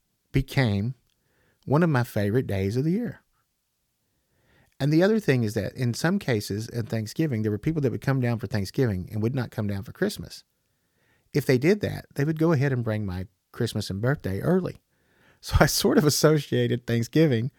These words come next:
with first Christmas. <laughs> Think of, if you've seen the Lord of the Rings movies, or, you know, if you've ever read it, you think of first breakfast and second breakfast. That was first Christmas, was Thanksgiving. And then second Christmas was Christmas Eve.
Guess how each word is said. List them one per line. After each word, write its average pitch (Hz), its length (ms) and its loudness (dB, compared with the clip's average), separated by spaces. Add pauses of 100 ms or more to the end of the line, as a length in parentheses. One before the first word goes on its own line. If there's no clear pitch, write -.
(200)
with 285 120 4
first 123 300 4
Christmas. - 480 -2 (540)
<laughs> - 520 -14
Think 185 220 0
of, 156 160 2 (260)
if - 140 -6
you've 139 160 2
seen 143 200 4
the 127 80 4
Lord 127 120 4
of 120 60 4
the 117 80 2
Rings 120 200 2
movies, 117 460 2
or, 117 100 -4
you 110 120 0
know, 113 100 0
if 107 160 -2
you've 110 160 0
ever 113 160 4
read 110 160 2
it, 104 80 0
you 120 100 2
think 113 200 2
of 101 100 -6
first 190 260 2
breakfast - 480 2
and 104 140 -8
second 120 320 -4
breakfast. 110 460 -10
That 147 160 -4
was - 100 -4
first - 300 0
Christmas, 107 360 0
was 104 120 -10
Thanksgiving. 120 560 -6 (680)
And 127 140 -4
then 120 200 2
second 226 400 -4
Christmas 101 500 -8
was 139 100 -6
Christmas 104 400 -6
Eve. 160 340 -2